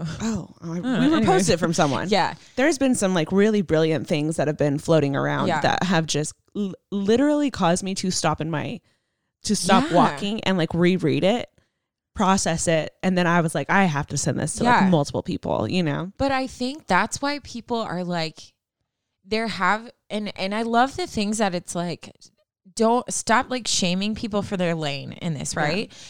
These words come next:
Speaker 2: There are some people who, them, they are just inwardly educating themselves. There are other people who are out on the front lines, like, protesting and doing things.
Speaker 1: Mm-hmm.
Speaker 2: And I loved, there was a post I saw the other day that was like,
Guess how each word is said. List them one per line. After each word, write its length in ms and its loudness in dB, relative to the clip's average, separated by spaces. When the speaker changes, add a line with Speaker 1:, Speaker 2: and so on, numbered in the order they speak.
Speaker 2:
There 160 2
are 160 0
some 260 -2
people 540 -6
who, 460 0
them, 580 0
they 360 2
are 280 2
just 480 0
inwardly 760 2
educating 540 2
themselves. 640 0
There 200 4
are 80 2
other 240 2
people 360 2
who 240 2
are 260 4
out 340 2
on 120 0
the 100 4
front 320 2
lines, 400 0
like, 300 -2
protesting 640 -2
and 120 -2
doing 300 -2
things. 340 -4
Speaker 1:
Mm-hmm. 380 -4
Speaker 2:
And 120 2
I 100 2
loved, 500 -4
there 100 0
was 140 -2
a 40 -2
post 380 -4
I 80 0
saw 220 0
the 120 -2
other 200 0
day 160 -2
that 180 0
was 160 -2
like, 300 -6